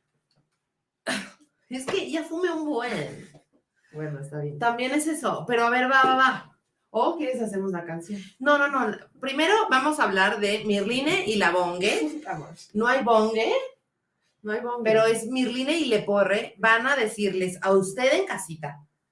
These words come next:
Speaker 1: cuáles son las teorías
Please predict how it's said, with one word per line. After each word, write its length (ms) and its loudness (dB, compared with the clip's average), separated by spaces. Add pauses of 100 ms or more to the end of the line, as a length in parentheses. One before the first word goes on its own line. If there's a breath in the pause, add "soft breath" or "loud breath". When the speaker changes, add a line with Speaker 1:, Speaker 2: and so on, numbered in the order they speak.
(800)
Speaker 1:
cuáles 380 6
son 200 0
las 180 -2
teorías 880 0